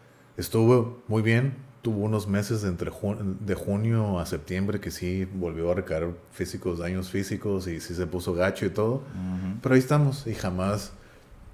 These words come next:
Speaker 1: eh, me he sentido menos tampoco. Eh, sigo sin sentirme menos.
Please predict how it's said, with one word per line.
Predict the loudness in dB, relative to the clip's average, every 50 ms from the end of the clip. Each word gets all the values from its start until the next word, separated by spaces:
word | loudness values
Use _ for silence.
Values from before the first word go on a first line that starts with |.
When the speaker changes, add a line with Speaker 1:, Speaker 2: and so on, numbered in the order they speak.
| -8 -4
Speaker 1:
eh, | -2 0 0 0 0 0 0 -2 -4 -6 -8 -10 -16 -20 -20 -20 -20 -20 -20 -20 -20 -18 -8
me | -4 -4 -2
he | -2
sentido | -2 -2 -2 0 0 0
menos | 2 0 0 -2 -4
tampoco. | -4 -4 -2 -2 -2 -2 -4 -10 -12 -14 -14 -12
Eh, | -10 -10 -10 -12
sigo | -8 -6 -2 0 0 0 0
sin | 0 -2 -4 -4
sentirme | -6 -6 -4 -2 0 2 2 2
menos. | 2 2 0 0 -4 -6